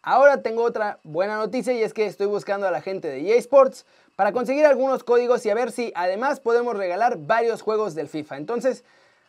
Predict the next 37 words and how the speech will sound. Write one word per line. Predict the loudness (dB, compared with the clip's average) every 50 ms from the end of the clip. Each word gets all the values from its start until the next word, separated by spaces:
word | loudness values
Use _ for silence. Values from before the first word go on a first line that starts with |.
| _ _
algo, | -2 2 2 2 2 0 -2 2
algo | 6 6 8 8 8 6
podremos | 4 0 -2 -2 -4 -6 -8 -8
conseguir | -8 -10 -8 -6 -4 -4 -4 -4
por | -6 -8 -8
ahí. | -8 -8 -10 -14 _ _ 0
Eso | 0 0 0 -4
espero | -8 -10 -14 -16 -14 -14
yo, | -16 -18 -20 -20
muchachos. | -20 -20 -20 -20 -20 -20 -4 _
Pero | 4 4 6
bueno, | 4 4 0 -2 -4 -8 -12 _ _ _ _ _ _ _ _ _
gracias | -2 -2 -2 -2 -4 -8 -8
de | -6 -8
verdad. | -8 -8 -8 -10 -10 -10 _ _ _ _ _ _ _ _ -12
Eso | -10 -10 -10
es | -10 -4
todo | -2 0 0 0 -2
por | -4 -6 -8
hoy, | -8
muchachos. | -8 -10 -12 -16 -18 -18 -18 -20 -18
Gracias, | -10 -6 -4 -4 -4 -6 -10 -14 -16 _ _
gracias | -12 -6 -2 -2 -2 -2 -2 -4 -8 -8 -8 -12 _ _ _ _
por | -6 -4 -2
ver | -2 -2
este | -2 -4 -8 -8 -10 -8
y |
por | -6 -6 -4
ver | -4 -4 -4
todos | -2 0 0 0 0 0
los | -4 -8
videos. | -8 -6 -6 -6 -6 -6 -10 -16 _ -10
Denle | -8 -6 -4 -4 -4
like | -2 -2 -4 -4 -4
si | -6
les | -6 -6 -6
gustó. | -8 -10 -8 -8 -8 -8 -8